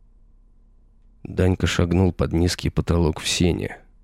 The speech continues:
Здесь, в темноте, он чуть не толкнул Свища в спину. Тот стоял, весело блестя в полумраке белками глаз и указывая длинной рукой на кучу жутковатого тряпья в темном углу. "Знакомься,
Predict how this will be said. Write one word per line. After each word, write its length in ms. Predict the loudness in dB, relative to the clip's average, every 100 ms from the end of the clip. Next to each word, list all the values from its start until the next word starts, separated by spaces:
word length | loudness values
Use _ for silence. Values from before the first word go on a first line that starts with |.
| -10
Здесь, 580 | -8 -2 0 0 -2 -8
в 60 | -4
темноте, 580 | 0 2 2 2 0 -2 -12 _ -2
он 180 | 0 2
чуть 280 | 2 2
не 120 | 2 2
толкнул 440 | 0 2 2 2
Свища 440 | 2 -2 2 0
в 60 | 0
спину. 520 | -4 -2 0 -2 -6 -14 -20 _ -20 _
Тот 180 | -4 -4
стоял, 460 | -2 0 2 2 2
весело 420 | 2 0 0 0
блестя 440 | 0 -2 -2 -2
в 100 | -4
полумраке 600 | -2 0 2 2 0 -2
белками 560 | -2 -2 0 0 2 0
глаз 440 | 0 0 0 -4 -12 -20 _ _ -20
и 100 | -2
указывая 580 | -2 0 -2 -2 0 0
длинной 400 | 0 0 2 0
рукой 360 | 0 -2 -2 0
на 180 | -2 -2
кучу 320 | -4 0 0
жутковатого 720 | 0 -2 -2 0 -2 -2 -4
тряпья 440 | -2 -4 -2 -2
в 80 | -2
темном 420 | -2 -2 0 0
углу. 400 | 0 0 -2 -4 -12 -20 -20 -20 _ -20 -20 _ _ _ _ -20 _ -16
"Знакомься, 1120 | -6 0 0 0 -2 -2 -6 -6 -6 -6